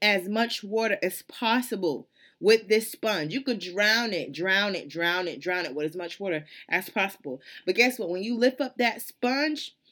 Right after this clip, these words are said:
that sponge will only hold the amount of water that that sponge can hold. Whereas if you have a sponge that don't have water, a sponge that's just sitting on the wayside, you touch it, it's, it's hard.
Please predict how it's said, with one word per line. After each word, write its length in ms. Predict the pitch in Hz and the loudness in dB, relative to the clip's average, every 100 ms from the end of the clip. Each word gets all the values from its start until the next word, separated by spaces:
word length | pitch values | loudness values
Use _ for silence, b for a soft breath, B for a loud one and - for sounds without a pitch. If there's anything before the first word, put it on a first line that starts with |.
| b b b | b b b
that 280 | 175 247 269 | 4 4 4
sponge 420 | - 262 269 254 | -2 0 0 0
will 200 | 208 - | -2 -2
only 380 | 226 262 302 320 | 0 2 2 -2
hold 520 | - 277 277 226 170 | 0 2 4 4 0
the 180 | 165 - | -2 -2
amount 320 | 175 185 202 - | -2 0 -2 0
of 140 | 190 | -4
water 380 | 185 240 269 208 | 0 2 2 2
that 160 | 180 160 | 0 -2
that 160 | 170 | -4
sponge 400 | 170 - 143 143 | -6 -6 -6 -4
can 140 | - 156 | -8 -6
hold. 460 | 247 226 - - _ _ b b b b | -2 -2 -4 -10 _ _ b b b b
Whereas 400 | 202 247 240 220 | 8 10 10 6
if 100 | 208 | 0
you 140 | 226 | 2
have 120 | 208 | 4
a 60 | 175 | 2
sponge 600 | - - 285 254 220 - | -6 0 2 2 0 -2
that 240 | 151 127 | -4 0
don't 240 | - 285 440 | 2 2 4
have 220 | 226 151 | 2 2
water, 500 | 143 127 120 190 233 _ _ _ _ _ _ _ - | -2 -2 -2 -2 -6 _ _ _ _ _ _ _ 2
a 100 | 208 | 2
sponge 280 | - 226 226 | 4 0 2
that's 100 | 220 | 2
just 220 | 220 220 | 0 2
sitting 240 | 240 220 | 0 0
on 120 | 214 196 | -2 -2
the 80 | |
wayside, 640 | 185 254 370 175 135 127 - _ b b b 170 | 2 2 2 2 2 0 -4 _ b b b 2
you 220 | 240 254 | 2 4
touch 300 | 311 294 269 | 4 4 2
it, 120 | 185 | 0
it's, 440 | 165 165 - - - - | 0 -2 -2 -16 -10 2
it's 260 | 180 170 | 2 2
hard. 540 | - 208 170 131 117 | -6 -2 0 -2 -4